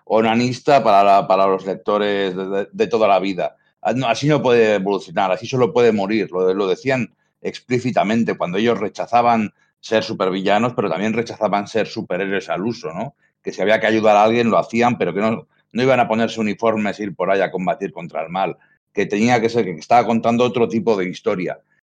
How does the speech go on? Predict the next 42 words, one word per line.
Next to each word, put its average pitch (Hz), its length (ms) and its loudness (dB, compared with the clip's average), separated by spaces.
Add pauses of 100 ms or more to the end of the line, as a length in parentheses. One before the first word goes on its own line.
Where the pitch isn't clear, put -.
(120)
Y 101 180 0
es 120 200 -2
una 127 300 0
pena 135 360 2
que, 98 160 -10
que, 98 300 -4
bueno, 104 320 -4 (280)
aunque 98 200 -4
luego 113 480 2
a 82 240 0
posteriori 110 540 -2
sí 120 140 -8
que 107 120 -2
se 107 80 0
ha 101 80 4
habido, 104 360 2
sí 104 120 -10
que 107 60 2
han 110 80 0
venido 104 240 -2
otras 90 220 -6
etapas 90 260 -8
buenas 92 240 -6
de 90 80 -6
Runaways, 101 680 -2 (500)
eh, 104 540 0
ha 101 120 0
sido 117 260 0
un 117 140 -2
periodo, 101 300 -2
una, 104 480 -4 (320)
una 110 240 -2
carrera 120 380 2
larga 120 420 4
y 120 60 4
accidentada 113 800 2
con 110 160 2
muchos 104 400 -8
tropiezos - 500 -8
por 98 180 0
el 90 100 -2
camino. 87 480 -6